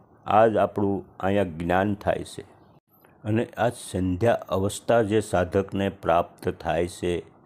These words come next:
એ આ અવસ્થામાં અહીંયા કાળ ખાતો નથી. ગંગામાં કહે છે, "વસનરૂપી દોરમાં સુરતા બાંધો, ત્યારે મટી જાય જમના માર."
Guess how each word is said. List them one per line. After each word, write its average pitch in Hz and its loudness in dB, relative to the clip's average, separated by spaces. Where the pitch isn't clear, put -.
એ 101 2
આ 104 4
અવસ્થામાં 98 0
અહીંયા 98 2
કાળ 95 2
ખાતો - -2
નથી. 92 -4
ગંગામાં 98 2
કહે 92 2
છે, 92 -2
"વસનરૂપી 95 -2
દોરમાં 92 0
સુરતા 92 0
બાંધો, 87 0
ત્યારે 92 2
મટી 80 -4
જાય 92 2
જમના 85 -2
માર." 82 -2